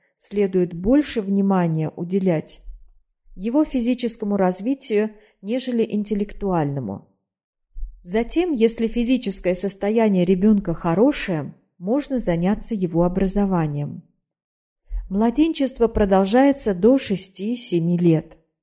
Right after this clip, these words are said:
До этого времени дети словно маленькие ягнята, веселые, оживленные, свободные от забот и волнений, должны бегать вокруг своего дома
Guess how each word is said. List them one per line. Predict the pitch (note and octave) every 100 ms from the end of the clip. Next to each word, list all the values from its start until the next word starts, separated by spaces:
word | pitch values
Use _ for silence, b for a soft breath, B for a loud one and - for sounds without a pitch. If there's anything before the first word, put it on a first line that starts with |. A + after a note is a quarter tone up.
| _ _ _ _ -
До | F3
этого | B3 B3 A3+ G#3
времени | G3+ A#3 D4+ C#4 G3+
дети | F3+ B3 C4+ A3
словно | - A3 G#3+ G#3
маленькие | A#3 D4 D4 C4+ B3+
ягнята, | A#3+ B3+ A3 A3+ F3 E3 D3+ - _ _ _
веселые, | F3 A3 - - A3 A#3 F#3+ E3+ D#3+ -
оживленные, | B3 A3+ G3+ F3 F3+ A3 A3 F#3 F3 E3 - b b b
свободные | - G3+ A#3 C4+ D#4 A#3+ A3
от | - G#3 F#3+
забот | F#3+ G3+ C4+ C#4
и | G#3
волнений, | F#3+ F3+ F#3+ A#3+ D#4 B3+ F3 E3 b b
должны | F3 G#3 G#3 D4+
бегать | A#3+ C#4 A3+ A3+
вокруг | G3 G3 A#3+ -
своего | G3+ F#3+ F3 E3+
дома | E3 B3 C#4 A#3 G#3